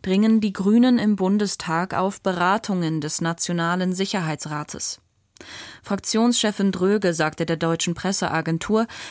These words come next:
das Gremium müsse umgehend tagen, um die Lage und notwendige Konsequenzen zu erörtern.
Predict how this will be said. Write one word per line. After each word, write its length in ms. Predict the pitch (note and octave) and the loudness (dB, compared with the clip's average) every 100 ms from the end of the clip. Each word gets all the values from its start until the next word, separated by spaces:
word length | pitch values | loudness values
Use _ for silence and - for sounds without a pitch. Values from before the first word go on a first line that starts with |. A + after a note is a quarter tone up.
| - | -2
das 180 | G3 - | -2 0
Gremium 580 | F#3+ F#3 F#3+ G#3+ A3+ | 0 2 4 4 6
müsse 360 | A3 A3+ - G#3+ | 4 4 2 0
umgehend 640 | - A3+ A3+ F#3 F3 F3 | 4 4 4 4 2 0
tagen, 580 | - E3+ E3 E3 D#3+ C#3 | 0 0 2 0 0 0
um 180 | C#3+ D#3+ | 0 0
die 120 | E3 | 0
Lage 560 | D#3 D#3 E3 G#3+ A3+ A3 | 0 0 0 0 -2 0
und 340 | G#3 A3+ - | 2 2 2
notwendige 720 | G3+ G#3+ A#3 F3+ F3 E3+ F3+ | 0 0 0 0 0 0 0
Konsequenzen 840 | F3 F3+ F3+ F3+ - F3+ F#3 F3 D3+ | 0 0 0 -2 0 0 0 -2 -2
zu 180 | - D3+ | -4 -2
erörtern. 680 | D#3 B2 D#3 - D#3 D3+ | -2 -2 -2 -2 -4 -6